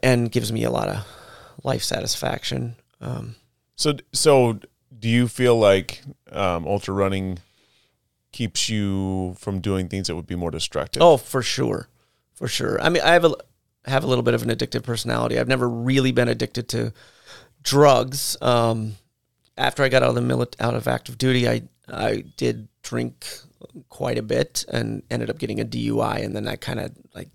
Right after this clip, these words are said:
Speaker 1: for-, that was really fortunate because I ended up going, "Oh, shoot, you gotta stop this." So, uh, I, I mean, I tend to have a little bit of an addictive personality. You, I definitely know me as a very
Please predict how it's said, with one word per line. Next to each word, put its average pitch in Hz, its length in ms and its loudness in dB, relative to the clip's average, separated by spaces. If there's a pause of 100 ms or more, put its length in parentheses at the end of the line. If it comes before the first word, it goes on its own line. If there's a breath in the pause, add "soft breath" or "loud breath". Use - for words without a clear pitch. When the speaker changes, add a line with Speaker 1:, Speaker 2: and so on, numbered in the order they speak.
(240)
Speaker 1:
for-, - 260 -10
that 135 120 2
was 120 120 -2
really - 140 -4
fortunate - 400 -6
because 110 220 -8
I 110 80 -2
ended - 180 -2
up - 100 -6
going, - 220 -4
"Oh, 143 160 0
shoot, - 440 -8
you 120 100 -10
gotta - 180 -4
stop - 340 -8
this." - 280 -14 (760 loud breath)
So, 117 380 4 (760 soft breath)
uh, 151 100 4 (120)
I, 180 180 4
I - 20 4
mean, 208 160 6
I 170 80 6
tend 170 220 4
to 143 40 6
have 139 160 6
a 127 60 4
little 120 160 0
bit 113 100 0
of 113 80 -4
an 107 100 -2
addictive 117 300 -10
personality. 120 640 -6
You, 135 400 4
I 123 140 2
definitely 120 400 -2
know 113 160 0
me 113 120 -2
as 104 100 -4
a 117 60 -2
very 147 260 -4